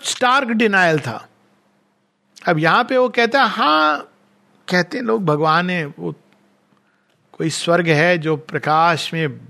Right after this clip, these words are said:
बंद है, वो ज्योतिर्ब्रह्म है, उनका मुख किसी ने नहीं देखा, इक्का दुक्का कोई योगी इस संसार को चीर करके वो आवरण हटा के उनका मुख देख सकता है। For truth shines far from the falsehoods of the world।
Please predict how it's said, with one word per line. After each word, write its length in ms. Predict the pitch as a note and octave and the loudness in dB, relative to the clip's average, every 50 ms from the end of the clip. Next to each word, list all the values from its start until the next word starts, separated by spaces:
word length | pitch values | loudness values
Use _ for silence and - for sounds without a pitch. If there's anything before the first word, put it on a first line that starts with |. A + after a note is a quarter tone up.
| - _ _ _ _ _ _ | -20 _ _ _ _ _ _
बंद 380 | C#3 A#2+ A#2 D3 D#3 D#3+ E3 D#3 | -16 -6 -2 0 0 0 0 0
है, 220 | C3 A2+ B2 A2 - - _ _ _ _ _ _ _ _ _ _ _ _ _ - | -2 -2 -6 -10 -12 -20 _ _ _ _ _ _ _ _ _ _ _ _ _ -8
वो 80 | D3 | -8
ज्योतिर्ब्रह्म 760 | C3+ A#2+ D3+ E3 E3+ D#3+ - G3+ F#3 D#3 D3 D3+ D#3 F3 F3+ | -4 -2 0 0 0 2 0 0 0 0 0 0 0 2 2
है, 140 | E3+ E3+ F3 F3 | 2 2 2 0
उनका 280 | F3 E3 D#3 - E3 D3+ | 0 -2 -2 0 0 0
मुख 220 | D3 D#3+ D#3 D#3+ | 0 -2 -4 -4
किसी 260 | - - C#3 - - E3 | -6 -8 -6 -6 -6 -6
ने 140 | D#3+ D3+ | -4 -4
नहीं 160 | C#3+ C#3+ D#3 D#3 | -4 -2 -2 -2
देखा, 300 | C3+ C#3 C3 - D3 D3 | -2 -2 -4 -2 -2 -2
इक्का 280 | C3+ A#2+ - - D#3 C#3 | -2 -2 -2 -4 -4 -4
दुक्का 300 | C3 C3 - - C#3 C3 | -4 -6 -6 -6 -8 -6
कोई 220 | - - D3+ C3+ | -4 -4 -4 -2
योगी 420 | B2 A#2+ B2 C3 C#3+ F#3+ A#3 B3+ - - - - - - - - _ _ | -2 -2 -4 0 0 0 0 0 -4 -10 -20 -20 -20 -20 -20 -20 _ _
इस 80 | C#3+ - | -8 -8
संसार 480 | - - C#3 C3+ B2+ - C3+ C#3+ D3+ C#3+ | -6 -6 -6 -6 -4 0 0 0 0 0
को 160 | - E3+ D3+ | -2 -4 -4
चीर 340 | D#3 - - F3+ F3+ F#3 G3 | -4 -4 0 2 2 2 2
करके 340 | - E3+ D#3 C#3+ - G3 A3 | 2 0 0 0 0 -2 -2
वो 160 | C#4 A#3 F3+ | 0 -2 -2
आवरण 480 | - - - C#3+ C#3+ C#3+ D#3+ E3+ E3+ D#3 | -4 -2 0 0 2 2 2 2 2 2
हटा 280 | C3+ C3 B2+ C3 C3 C3 | 0 0 0 0 0 0
के 160 | - - A3+ | -2 -4 -6
उनका 280 | A#3+ G3+ F3 - F3+ E3+ | -6 -6 -4 -2 -2 -2
मुख 200 | D3+ C#3 - D3 | -2 -4 -6 -4
देख 200 | C3 C3+ B2+ - | -2 -2 -2 -2
सकता 360 | - - A2+ - - - - | -4 -8 -10 -10 -8 -8 -8
है। 200 | - - - - - _ _ _ - - - - - - _ _ _ _ _ _ _ _ _ _ _ _ _ _ _ _ _ _ _ _ _ _ _ - _ _ _ _ _ - | -8 -8 -10 -14 -20 _ _ _ -20 -20 -20 -20 -20 -20 _ _ _ _ _ _ _ _ _ _ _ _ _ _ _ _ _ _ _ _ _ _ _ -20 _ _ _ _ _ -2
For 200 | - G3+ A3+ B3 G#3+ - - - - | 2 4 4 4 2 -2 -6 -8 0
truth 360 | B3+ D#4+ F4 E4+ F4 - - - - _ - | 2 4 4 4 2 -4 -10 -12 -12 _ -10
shines 540 | - - - F#3 G3+ A3+ B3+ C4 A#3+ - - | -6 -2 0 0 2 2 0 0 -2 -4 -6
far 480 | - - E3 E3+ F#3 G#3 A3 A#3 B3 A3+ | -2 -2 0 2 2 2 2 0 0 -2
from 220 | - - G3+ G#3 G3+ | -4 -4 -2 0 0
the 100 | G3+ - | 0 -2
falsehoods 720 | - - D3+ E3 F#3 G#3 G3+ - - - G#3+ F#3+ - - | 0 -2 0 2 2 0 0 -2 -4 -4 -4 -4 -2 -4
of 140 | F#3+ D#3 C#3 | -4 -4 -2
the 100 | D3+ C3+ | -2 -2
world। 600 | B2+ C#3+ D#3 E3 D#3+ D3+ C3+ B2 A2+ G#2+ - | 0 0 2 2 2 0 0 -2 -6 -10 -16